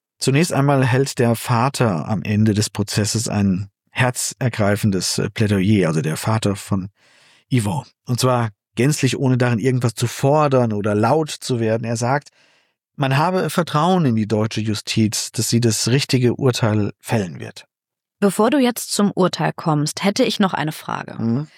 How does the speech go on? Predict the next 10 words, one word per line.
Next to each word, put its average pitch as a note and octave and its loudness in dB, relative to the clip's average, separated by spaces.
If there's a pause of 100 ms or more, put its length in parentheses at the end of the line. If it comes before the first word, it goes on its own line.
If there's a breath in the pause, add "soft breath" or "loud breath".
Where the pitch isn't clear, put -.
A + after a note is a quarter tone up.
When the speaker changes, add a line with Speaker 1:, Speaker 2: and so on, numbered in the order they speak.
(120)
Speaker 2:
Du G#3+ 4
sagtest G#3 0
ja, G#3 4
dass G3+ -2
er - -2
einen F3+ 2
geringen F#3 4
I F#3 0
Q F3+ 0
hat. D3 0